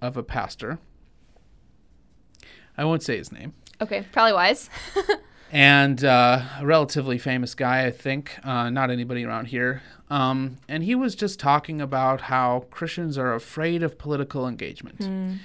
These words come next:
Speaker 1: Afraid of political engagement. They don't, they don't wanna sound like the Republicans. And he's just going on and on. And I looked up his Wikipedia article, and the guy has a bit of a colored,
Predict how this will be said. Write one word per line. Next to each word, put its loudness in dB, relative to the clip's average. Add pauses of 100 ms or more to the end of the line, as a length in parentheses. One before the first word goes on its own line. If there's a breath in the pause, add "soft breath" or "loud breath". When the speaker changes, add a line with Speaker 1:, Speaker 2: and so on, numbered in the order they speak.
(280 loud breath)
Speaker 1:
Afraid -2
of -2
political -4
engagement. -8 (300 loud breath)
They -16
don't, -4
they -4
don't -4
wanna -4
sound -6
like -4
the -6
Republicans. -4 (460 loud breath)
And -2
he's 0
just -2
going 2
on 6
and -2
on. -2 (140)
And -2
I 2
looked 0
up -4
his -4
Wikipedia -6
article, -6
and -12
the -10
guy -2
has -8
a -12
bit -12
of -8
a -14
colored, -12